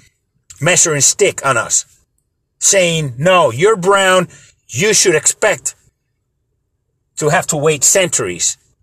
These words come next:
You should be used to have to wait centuries for change to come, good change to come to you and your, your community and your family."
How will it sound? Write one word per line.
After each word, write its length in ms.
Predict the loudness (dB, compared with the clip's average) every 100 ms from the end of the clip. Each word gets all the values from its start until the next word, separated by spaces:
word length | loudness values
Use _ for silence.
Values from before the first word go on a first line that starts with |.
| _ _ -4
You 100 | -2
should 180 | -2
be 80 | -4
used 560 | -4 0 0 0 -2 -2
to 80 | 0
have 180 | -2 -2
to 100 | 0
wait 280 | 0 0
centuries 680 | -2 0 0 0 -4 -4 -8 -10 -18 -20 -6
for 160 | -2 0
change 480 | 0 0 0 -2 -4
to 100 | -2
come, 460 | 0 0 -2 -12 _ _ _ _ _ _ _ _ 0
good 220 | 0 2
change 380 | 0 -2 -4 -6
to 100 | -6
come 240 | -2 -2 -2
to 100 | -4
you 280 | -2 -2
and 160 | -2 -2
your, 160 | -4 -4
your 140 | -6
community 540 | -6 -4 -4 -6 -6 -6
and 80 |
your 100 | -6
family." 460 | -4 -6 -6 -14